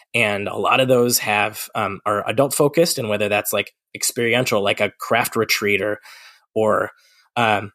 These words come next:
you know, a w-, women's retreat, men's retreat, et cetera, these, these different kinds of retreats for different groups,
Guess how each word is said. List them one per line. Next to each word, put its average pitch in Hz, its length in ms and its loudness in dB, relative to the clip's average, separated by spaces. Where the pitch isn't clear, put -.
you 120 100 2
know, 107 220 4
a 117 100 2
w-, 117 200 -6
women's 127 320 2
retreat, 110 340 0
men's 120 240 2
retreat, 117 480 0
et 113 160 -4
cetera, 113 300 4
these, 110 320 0
these 117 160 -2
different 107 300 -4
kinds 113 240 0
of 107 80 -2
retreats 156 340 0
for 123 120 -4
different 101 260 -8
groups, 143 340 2